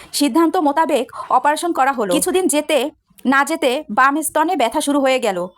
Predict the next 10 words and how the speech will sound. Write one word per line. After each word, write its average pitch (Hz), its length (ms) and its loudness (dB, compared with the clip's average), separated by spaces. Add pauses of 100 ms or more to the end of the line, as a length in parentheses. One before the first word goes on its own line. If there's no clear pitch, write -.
(320)
বোর্ড 294 280 2
বসে 311 220 0 (120)
ডাক্তাররা 294 380 0 (400)
এই 277 160 2 (160)
স্তনটিও 320 420 0
কেটে 277 200 0
ফেলার 311 260 0
সিদ্ধান্ত 254 280 -2 (120)
দিলেন, 185 220 -2 (400)
কিন্তু 311 180 0